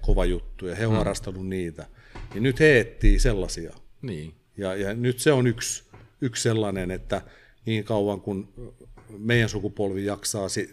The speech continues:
Speaker 1: niitä kerätä, niin
Speaker 2: Mm.
Speaker 1: he varmaan kerää niitä ja, ja pelaa ja, ja, ja kaikkea muuta.
Speaker 2: Mm.
Speaker 1: Mut sitten se, sekin taas menee jossain vaiheessa ohi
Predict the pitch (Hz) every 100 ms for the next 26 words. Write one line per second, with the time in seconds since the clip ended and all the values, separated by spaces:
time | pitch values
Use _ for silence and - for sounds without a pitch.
0 | 104 107 104 101 - 117 107 98 - 85
1 | - _ - - 107 113 123 143 143 123
2 | 95 78 78 76 - - 98 87 92 -
3 | 101 87 95 - 107 104 98 92 90 90
4 | 95 98 92 92 98 92 104 98 104 101
5 | 104 87 - - - 98 82 85 110 160
6 | - 123 160 120 - 160 147 127 147 131
7 | - 139 135 127 131 - 127 117 113 110
8 | 110 110 110 120 98 107